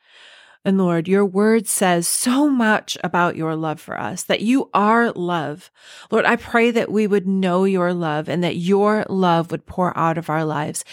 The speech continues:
into the lives of other people and that we can love them the way you love them. And that eventually, <laughs> and I say eventually, God, because you know, you know it's a struggle, Lord, that we would love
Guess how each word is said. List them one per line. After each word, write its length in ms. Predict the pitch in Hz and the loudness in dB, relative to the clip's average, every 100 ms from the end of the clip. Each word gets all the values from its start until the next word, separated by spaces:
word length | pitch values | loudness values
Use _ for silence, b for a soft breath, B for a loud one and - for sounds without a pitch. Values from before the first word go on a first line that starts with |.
| B B | B B
into 220 | 185 190 | -2 -2
the 160 | 185 185 - | -2 -2 -2
lives 360 | - 180 175 175 | 0 2 2 0
of 80 | 160 | -2
other 180 | 156 170 | -2 -2
people 240 | 190 214 | 0 2
and 120 | 202 | 2
that 120 | 190 | 0
we 120 | 208 247 | 0 0
can 340 | 269 226 214 | 0 2 2
love 320 | 214 240 240 | 4 2 0
them 300 | 202 156 156 B B - | 0 0 -2 B B -2
the 80 | |
way 160 | 196 196 | 0 2
you 560 | 190 175 202 220 220 - | 0 0 2 2 0 -2
love 380 | 180 175 170 170 | 0 0 -2 -6
them. 340 | 131 90 185 - _ _ _ _ _ _ | -8 -8 -14 -20 _ _ _ _ _ _
And 140 | 208 214 | 2 2
that 120 | - | 2
eventually, 840 | 190 208 220 226 190 180 170 180 - - | 0 0 0 0 0 2 0 -2 -8 -8
<laughs> 100 | - | -4
and 100 | 208 | -2
I 60 | |
say 280 | 208 - 180 | 0 0 0
eventually, 480 | 170 180 170 160 156 | 0 -2 -2 -4 -4
God, 240 | 160 147 | -4 -4
because 360 | - - 180 185 | -4 -2 -2 2
you 120 | 202 | 2
know, 380 | 190 175 143 147 B B B 175 | 4 2 0 -4 B B B -10
you 160 | - 220 | 0 2
know 260 | 202 208 190 | 4 2 2
it's 140 | 180 | -2
a 60 | 156 | -6
struggle, 420 | - 190 185 147 | -2 0 0 -2
Lord, 240 | 143 160 | -2 -4
that 140 | 160 - | -4 -2
we 140 | 220 | -2
would 200 | 208 180 | -2 0
love 340 | 180 185 208 | 2 2 0